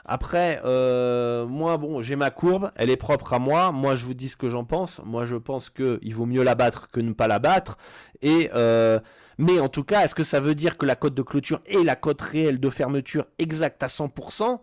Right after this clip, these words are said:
et que en fait, euh, euh, voilà, il y a rien à faire en closing ? Ça, je n'y crois pas. Ça, je n'y crois pas. Je pense que, euh, comme l'a dit Kazna, euh, en fermeture, il y a encore de la value.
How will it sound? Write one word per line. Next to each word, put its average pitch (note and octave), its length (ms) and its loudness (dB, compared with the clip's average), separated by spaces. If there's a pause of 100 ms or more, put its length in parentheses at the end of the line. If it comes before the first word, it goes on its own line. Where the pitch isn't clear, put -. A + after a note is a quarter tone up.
(100)
et C3+ 100 -2
que D#3 140 -4
en C3+ 160 0
fait, D3 280 -6
euh, A2 220 -2 (420)
euh, G2+ 120 -2
voilà, B2 400 -4
il G2 80 -8
y G#2+ 100 -2
a G2+ 40 -2
rien C3+ 200 -2
à B2+ 80 0
faire G#2 160 -4
en G2+ 80 -8
closing ? F3+ 340 -6
Ça, E3 160 -4
je D3 80 -6
n'y C#3+ 80 -4
crois D3 200 -2
pas. A2 200 -6 (460)
Ça, C#3 160 -4
je B2+ 80 -4
n'y B2+ 100 -6
crois A2+ 220 -2
pas. F3+ 280 -2 (200)
Je - 160 -8
pense C3+ 320 -6
que, C3 120 -8
euh, C3+ 240 -2
comme A#2 200 -4
l'a A2+ 80 0
dit A#2 160 -8
Kazna, A#2+ 560 -6
euh, G2+ 240 0
en G2 240 -4
fermeture, A2+ 520 -4
il - 20 -6
y F2 40 -6
a F2+ 60 -6
encore A2+ 240 -2
de A2+ 80 -4
la A2+ 80 2
value. A2 460 2